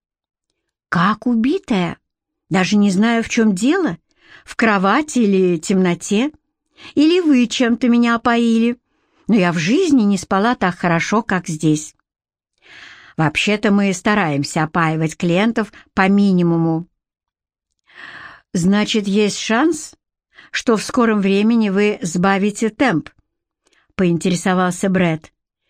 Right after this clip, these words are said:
когда они покатили к главному корпусу отеля.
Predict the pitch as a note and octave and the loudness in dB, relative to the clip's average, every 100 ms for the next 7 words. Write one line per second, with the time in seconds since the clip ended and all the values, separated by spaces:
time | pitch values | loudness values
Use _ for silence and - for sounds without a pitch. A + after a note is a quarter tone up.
0 | _ - F#3 F3+ F3 F#3 C4+ D4 F#3 F3 | _ -4 -2 2 2 2 2 0 -2 -2
1 | A3+ G3+ F3+ E3+ F#3 C#4 C#4 B3 A#3 - | 0 0 0 2 2 2 2 2 0 -2
2 | F#3+ - F3+ F#3+ F#3 - D#3+ C#3 C#3 | -2 -4 -4 -2 -2 -2 -2 -2 -4